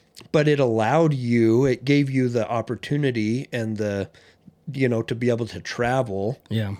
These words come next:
Speaker 1: It was a resource that you used to be able to travel down that got you in contact with that guy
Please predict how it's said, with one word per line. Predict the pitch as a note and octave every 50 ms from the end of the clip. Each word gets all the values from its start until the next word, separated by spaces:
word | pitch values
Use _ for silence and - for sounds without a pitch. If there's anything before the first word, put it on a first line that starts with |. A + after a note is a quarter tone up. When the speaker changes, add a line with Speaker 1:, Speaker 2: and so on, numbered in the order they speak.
| - _ -
Speaker 1:
It | C3+ C3
was | C3 B2 A2
a | A#2
resource | G2+ G#2 A#2+ C3+ C#3 - - A#2+ A2+ A2 - -
that | - A2 -
you | A2 A#2 A2+
used | G#2+ G#2+ A#2+ C3+ C3+ - -
to | A#2
be | A2 A2+ A2
able | A2 G#2 G#2+
to | G2 G2+
travel | - - - A#2 A2 A2 A2 G#2+
down | G2+ G2 G#2+ G#2 G#2 G#2+ G#2 G#2 A#2+
that | A#2 A#2 A2 - C#3 C3 -
got | - C3 A#2 B2+ C3+ - -
you | C3 A#2+ A#2
in | A2+ A2+ G#2
contact | - - B2+ B2 B2+ A#2 - A2 G2+ G2+ - -
with | G#2+ G#2 - -
that | G#2 G2 - - G#2+
guy | A2+ C3+ D3 D#3 C3 G#2 G2 G2 G2 A2 A#2+